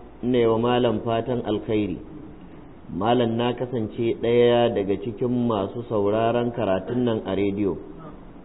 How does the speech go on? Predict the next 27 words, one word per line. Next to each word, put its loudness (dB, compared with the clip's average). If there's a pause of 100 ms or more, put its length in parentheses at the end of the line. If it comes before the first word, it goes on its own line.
(160)
Na 0
ji 4
a 0
cikin -2
ɗaya 4
cikin -2
karatun 0
da 0
aka -2
sa, 0 (880)
ka 0
fara 2
magana 0
akan -2
mafificin -2
salatin 0
da -2
ake -4
wa 2
manzon -2
Allah 0
sallallahu 0
alaihi 0
wa 0
alihi 0
wa 4
sallam. -2